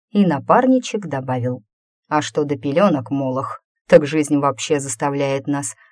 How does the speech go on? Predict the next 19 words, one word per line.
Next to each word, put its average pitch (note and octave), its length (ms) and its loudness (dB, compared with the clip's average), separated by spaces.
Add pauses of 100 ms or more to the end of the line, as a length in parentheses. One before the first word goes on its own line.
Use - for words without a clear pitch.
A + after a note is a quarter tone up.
многие D3 560 0
вещи G#3 360 -2
делать E3+ 440 -2 (240)
исключительно E3+ 880 -2
добровольно». B2+ 800 -2 (360)
Цверг D#3+ 600 -2 (120)
промолчал, C#3+ 760 -4 (300)
выразительно C#3+ 920 -2
и C#3+ 60 -6 (180)
сугубо D3+ 520 -2
матерно, C3+ 640 -4 (280)
но D4+ 220 2
потом, A3+ 420 0
махнув D3+ 480 -2
рукой, E3 400 -2 (220)
согласился. C#3+ 840 -6 (420)
«Дракон C3 480 0
с - 140 -8
вами. B2 320 -4